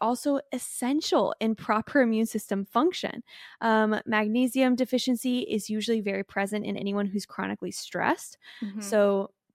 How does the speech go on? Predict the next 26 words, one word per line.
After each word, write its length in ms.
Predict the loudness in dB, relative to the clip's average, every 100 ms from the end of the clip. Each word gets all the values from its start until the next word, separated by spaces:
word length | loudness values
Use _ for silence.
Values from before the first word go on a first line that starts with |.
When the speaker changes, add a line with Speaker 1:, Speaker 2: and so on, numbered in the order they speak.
| _
Speaker 1:
also 380 | 0 2 0 0
potentially 420 | -2 -4 -2 -2
looking 220 | -2 -2
into 240 | -4 -2 -4
magnesium 840 | -2 0 0 0 0 2 0 -2
supplements. 560 | -4 -2 0 0 -2 -8 -20 -20 _
And 180 | 2 4
then 180 | 4 4
lastly, 480 | 2 0 -2 -4 -2
lysine. 640 | 2 2 2 0 2 2 0 -8
So 220 | -2 -2
that's 280 | 2 -2 0
a 60 | 2
vitamin. 340 | 2 2 0
I 160 | 0 0
grew 180 | 2
up 120 | 0 -2
with 100 | -6
this, 300 | -6 -6 -10 0
but 240 | 0 0 -4 -2
Speaker 2:
Yep, 300 | 0 2 2
Speaker 1:
lysine 120 | 2
is 80 | 6
Speaker 2:
same. 140 | 6
Speaker 1:
a 40 | 8
vitamin. 460 | 6 4 0 -2